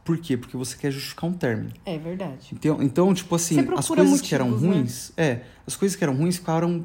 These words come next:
Speaker 1: mil vezes piores. Porque eu já tava querendo terminar. O fatídico momento do término,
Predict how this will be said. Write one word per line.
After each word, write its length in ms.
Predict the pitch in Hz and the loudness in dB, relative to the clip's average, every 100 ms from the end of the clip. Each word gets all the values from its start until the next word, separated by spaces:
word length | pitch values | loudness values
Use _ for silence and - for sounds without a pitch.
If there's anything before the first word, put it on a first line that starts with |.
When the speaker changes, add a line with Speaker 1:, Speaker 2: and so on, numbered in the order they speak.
| - | -6
Speaker 1:
mil 280 | 147 160 196 | 0 2 4
vezes 260 | 151 151 | 2 0
piores. 500 | - 202 160 110 - - - - | -4 -4 -2 -2 -8 -20 -20 -20
Porque 140 | - 208 | -4 -2
eu 40 | |
já 100 | 190 | 0
tava 160 | 190 190 | 0 0
querendo 220 | 185 156 | 0 -2
terminar. 380 | 151 127 120 - - | -2 -2 -4 -6 -4
O 160 | 135 127 | -2 0
fatídico 580 | 147 143 - 185 196 | -2 -2 -2 -4 -2
momento 420 | 196 170 127 123 123 | 0 2 0 0 -4
do 160 | 117 | -10
término, 540 | - 147 160 127 107 | -6 -2 0 -2 -4